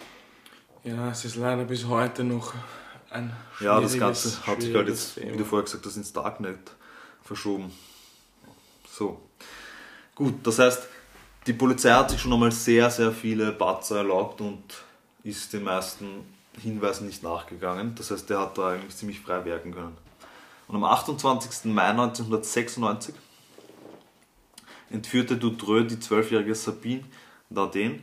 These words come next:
Speaker 2: und am neunten August sechsundneunzig die vierzehnjährige Letizia Delhes. Ein Augenzeuge konnte sich jedoch an das Kennzeichen des Transporters erinnern, mit dem die Mädchen entführt wurden. Daraufhin wurde Marc Dutroux,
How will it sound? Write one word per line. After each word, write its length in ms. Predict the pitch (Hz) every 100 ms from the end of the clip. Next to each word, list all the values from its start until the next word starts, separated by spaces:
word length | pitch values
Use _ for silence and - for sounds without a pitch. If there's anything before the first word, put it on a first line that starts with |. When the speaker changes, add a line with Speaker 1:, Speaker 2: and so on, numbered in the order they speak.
| - - - _ _ _
Speaker 2:
und 80 | 98
am 100 | 101
neunten 400 | 95 101 113 113
August 360 | 104 - 113 -
sechsundneunzig 580 | 104 98 107 101 101 -
die 60 | -
vierzehnjährige 720 | - 110 - 104 98 95 98
Letizia 560 | 98 101 - 110 - 104
Delhes. 560 | 101 95 92 - - - _ _ _ _ -
Ein 120 | 110
Augenzeuge 720 | 107 113 143 143 117 110 143 - - - -
konnte 300 | - 117 117
sich 200 | - 117 123
jedoch 200 | 113 110
an 80 |
das 140 | 104 -
Kennzeichen 500 | - 110 113 95 92
des 100 | 92
Transporters 640 | - - - 101 95 -
erinnern, 360 | 101 98 98 113
mit 140 | 107
dem 120 | 107 101
die 80 |
Mädchen 380 | 98 101 101 98
entführt 400 | 92 - 90 -
wurden. 120 | - - _ - - - - _ -
Daraufhin 640 | 101 120 123 117 101 90
wurde 200 | 98 101
Marc 420 | 95 90 107 -
Dutroux, 480 | - - 98 101 143